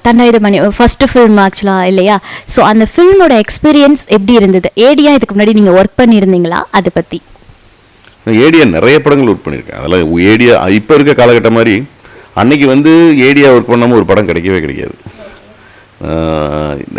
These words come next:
Speaker 2: என்னோட நண்பர்கள் நிறைய பேர்ட்ட ஒர்க் பண்ணியிருக்கேன். அதே மாதிரி எஸ் ஏ சந்திரசேகர், இப்படி வந்து நான் நிறைய வந்து ஒர்க் பண்ணியிருக்கேன். அசிஸ்டன்ட் கேமராமேனாவே நான் ஒர்க் பண்ணியிருக்கேன் நிறைய படங்கள். So, வந்து அதுக்கு முன்னாலேயே வந்து நல்ல ஒரு எக்ஸ்பீரியன்ஸ் இருந்தது.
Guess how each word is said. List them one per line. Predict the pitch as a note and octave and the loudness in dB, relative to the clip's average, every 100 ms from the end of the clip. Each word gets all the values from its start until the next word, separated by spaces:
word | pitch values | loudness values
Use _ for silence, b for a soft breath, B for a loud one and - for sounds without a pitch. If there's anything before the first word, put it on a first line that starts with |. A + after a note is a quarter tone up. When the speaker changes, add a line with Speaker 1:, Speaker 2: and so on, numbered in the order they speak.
| D2+ D2+ | -6 -4
Speaker 2:
என்னோட | - F#2 F2 | -2 0 0
நண்பர்கள் | F2 F#2 G2+ F#2+ | 0 0 2 0
நிறைய | D#2+ E2 G2 | 0 0 0
பேர்ட்ட | F#2+ F#2+ | 0 0
ஒர்க் | F2+ D#2+ | 0 0
பண்ணியிருக்கேன். | E2+ D#2+ D2+ E2+ E2 | -6 -6 -4 -4 -2
அதே | D#2+ D#2+ | -2 -2
மாதிரி | D#2+ | -2
எஸ் | D#2+ - | -4 -2
ஏ | F2 | -4
சந்திரசேகர், | E2+ D2+ D#2+ D2+ D#2 | -4 -4 -4 -2 -2
இப்படி | D2+ D#2 | -4 -6
வந்து | D2+ E2+ | -6 -6
நான் | D2+ C#2 | -6 -8
நிறைய | C#2+ D2 G2+ F#2 | -6 -4 -2 -2
வந்து | E2 F2+ G2 G2 B B - | -2 -2 -2 -4 B B -6
ஒர்க் | E2+ - | -6 -4
பண்ணியிருக்கேன். | D2+ C#2+ C#2+ | -6 -6 -4
அசிஸ்டன்ட் | E2+ - C#3+ A#2 | -6 -2 -2 -2
கேமராமேனாவே | A2+ A#2 C#3+ A#2+ A#2 G#2 G#2+ | -2 -2 -2 -2 -2 -4 -4
நான் | G#2+ E2 | -2 -4
ஒர்க் | D2 - | -4 -8
பண்ணியிருக்கேன் | D2 D2 B1+ | -12 -12 -14
நிறைய | C2+ C2+ C2 | -14 -14 -14
படங்கள். | C#2 C#2 - b b b b - | -16 -16 -20 b b b b -8
So, | A2 G#2 | -2 -2
வந்து | G2+ A2 | 0 0
அதுக்கு | F2+ G2+ | 0 0
முன்னாலேயே | A2 A2+ A#2 A#2 | -2 0 2 2
வந்து | G#2 G#2+ A#2 A2 F#2 D#2 D2 A#1+ - | 0 0 2 2 2 0 -2 -6 -6
நல்ல | F2+ A2 A#2 | -2 2 4
ஒரு | F#2+ | 2
எக்ஸ்பீரியன்ஸ் | F2+ - B2+ G#2+ F#2+ F2+ | 0 -2 -2 0 -2 -2
இருந்தது. | F#2+ A2+ G#2+ D#2+ | 0 0 0 -2